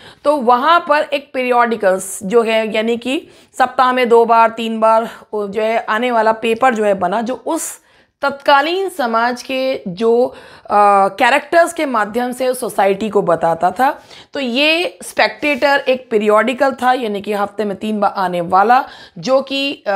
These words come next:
सर रिचर्ड स्टील ने जो है वो फाउंड किया था और उन्होंने सत्रह सौ ग्यारह में। उसके बाद,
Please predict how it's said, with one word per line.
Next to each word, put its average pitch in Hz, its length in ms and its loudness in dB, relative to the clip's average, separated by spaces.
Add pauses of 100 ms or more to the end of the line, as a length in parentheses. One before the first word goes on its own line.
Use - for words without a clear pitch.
(180)
सर 233 340 -2
रिचर्ड 240 360 -2
स्टील 285 380 -2
ने 247 140 2
जो 208 180 0
है 214 120 0
वो 202 140 0
फाउंड 190 360 -4
किया 214 220 4
था 240 280 0 (340)
और 233 120 4
उन्होंने 247 420 -2
सत्रह 233 400 2
सौ 233 180 0
ग्यारह 165 340 2
में। 170 240 -8
उसके 359 340 -2
बाद, 196 520 0